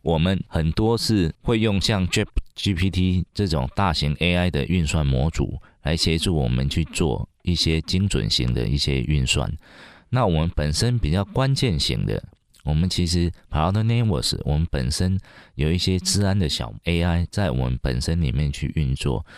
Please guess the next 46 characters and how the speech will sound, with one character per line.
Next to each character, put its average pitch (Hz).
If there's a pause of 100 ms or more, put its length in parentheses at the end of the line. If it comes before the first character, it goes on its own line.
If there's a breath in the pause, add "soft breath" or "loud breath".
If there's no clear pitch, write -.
(200 loud breath)
所 101
以 101
关 110
于 87 (140)
客 98
户 92
的 73
比 76
较 80
机 113
密 123
的 64
资 69
料， 67
我 65
们 76
是 87
在 85 (100)
本 62
身 95
精 95
准 60
型 52
的 - (360 loud breath)
一 78
个 80
A 85
I 85
模 71
组 58
里 53
面 60
运 64
作。 62 (420 loud breath)
那 101 (100)
生 135
成 85
式 95
的 82
A 78
I， 80
我 62
刚 76
刚 73
有 71
讲 -